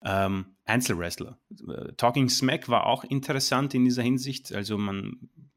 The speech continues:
kennt es ja von früher, Talking Smack hat so irgendwo diesen Shoot-Bereich oder Shoot-Rhythmus drinnen, wo man, äh, sich nicht so an das Skript halten muss und das bringt dem Ganzen sehr viel Farbe und das hat ihm auch sehr gut getan. Also da hat er auch gesagt, ja,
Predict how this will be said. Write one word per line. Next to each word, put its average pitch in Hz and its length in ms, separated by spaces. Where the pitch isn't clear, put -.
kennt 123 180
es 113 80
ja 113 100
von 107 160
früher, 117 400
Talking 104 320
Smack - 320
hat 101 100
so - 140
irgendwo 110 360
diesen 101 340
Shoot-Bereich 120 1200
oder 101 120
Shoot-Rhythmus 127 1040
drinnen, 123 380
wo 104 80
man, 101 340
äh, 98 300
sich 95 260
nicht 104 200
so - 140
an 107 40
das 101 120
Skript - 340
halten 117 240
muss 123 240
und 104 160
das - 180
bringt 117 340
dem 117 100
Ganzen 117 360
sehr 107 180
viel 113 160
Farbe 113 340
und 104 80
das - 180
hat - 160
ihm 123 160
auch 120 80
sehr 113 140
gut 135 240
getan. 87 340
Also 92 180
da 98 120
hat 95 100
er 101 60
auch - 100
gesagt, 107 400
ja, 104 240